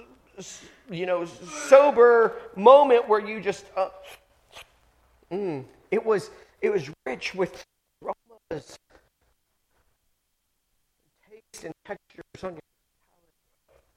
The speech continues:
So imagine this. So imagine you've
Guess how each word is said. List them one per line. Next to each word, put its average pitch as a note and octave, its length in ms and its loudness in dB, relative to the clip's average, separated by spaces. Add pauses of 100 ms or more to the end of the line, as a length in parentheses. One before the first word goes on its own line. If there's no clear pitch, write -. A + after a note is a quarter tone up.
(3000)
So G#3 160 -20
imagine G#3 240 -20 (100)
this. C3+ 140 -20 (1080)
So F3+ 120 -4
imagine F3 420 -12 (340)
you've G3 380 -12